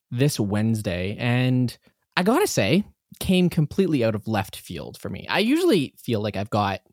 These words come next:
you know, at least some finger on the pulse of what's coming. Councillors usually indicate,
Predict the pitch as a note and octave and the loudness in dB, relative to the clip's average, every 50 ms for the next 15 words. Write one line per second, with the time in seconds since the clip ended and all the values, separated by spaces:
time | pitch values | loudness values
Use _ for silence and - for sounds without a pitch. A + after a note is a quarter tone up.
0 | _ _ _ _ _ _ - G3 E3+ C#3 A#2+ G#2+ G#2 G2+ - C#3 E3 G3 G#3+ F#3 | _ _ _ _ _ _ 0 2 2 2 2 2 0 0 0 0 0 2 0 -2
1 | - - - - - - G2+ G2+ G#2+ A2+ A2+ - - G#2 G#2+ G#2+ G#2+ G#2+ - G#2 | -4 -8 -10 -8 -2 0 0 2 2 0 0 -2 -2 -2 -2 -2 -2 -2 -4 -4
2 | G#2 G2 - - G#2+ G#2 G#2+ G#2 - A2 G2+ F#2+ - - A2 G#2+ A2 G#2+ - - | -6 -6 -6 -4 -4 -2 -2 -4 -6 -8 -10 -10 -10 -10 -6 -4 -4 -4 -4 -8
3 | - - - - G#2 G#2 G#2 G#2 G#2 G#2 - - - - - _ - D#3+ C#3+ C#3+ | -12 -10 -6 -4 -2 -2 0 0 -2 -2 -4 -8 -16 -20 -20 _ -4 -2 -2 -2
4 | C3+ - C#3+ C#3 A#2+ A#2 B2 A#2+ A2+ A#2 A2+ G2 G2+ G#2+ G2+ G#2 - A2 G#2 G#2+ | -2 0 0 0 2 2 2 2 2 2 0 0 0 -2 -2 -2 0 0 0 0
5 | - | -2